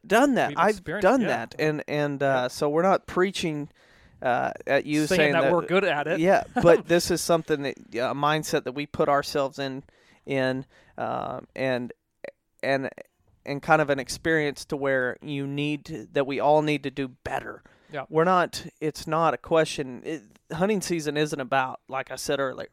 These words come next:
Speaker 1: putting another deer on the wall. At the end of our life, it's not gonna be, "Hey, I put twenty deer on the wall." That's not gonna amount to nothing.
Speaker 2: No.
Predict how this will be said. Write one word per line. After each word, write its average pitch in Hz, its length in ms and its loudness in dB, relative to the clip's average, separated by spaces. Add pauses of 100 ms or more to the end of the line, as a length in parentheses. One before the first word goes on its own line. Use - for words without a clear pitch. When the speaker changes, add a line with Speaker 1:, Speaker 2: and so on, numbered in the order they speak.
Speaker 1:
putting 165 200 2
another 143 280 -4
deer 135 160 -2
on 131 80 -4
the 127 80 -10
wall. 123 240 -8
At 147 100 -4
the 202 80 4
end 220 100 4
of 202 80 0
our 175 120 4
life, 151 280 4
it's - 140 -14
not 151 220 0
gonna 139 160 -2
be, 131 300 -4 (180)
"Hey, 165 180 4
I 139 80 4
put - 240 -4
twenty 147 300 -4
deer 147 220 2
on 127 100 0
the 120 60 -12
wall." 120 320 -6
That's - 440 0
not 165 240 4
gonna 143 240 0
amount 139 400 -2
to 131 140 -6
nothing. 165 520 0 (300)
Speaker 2:
No. 139 160 -12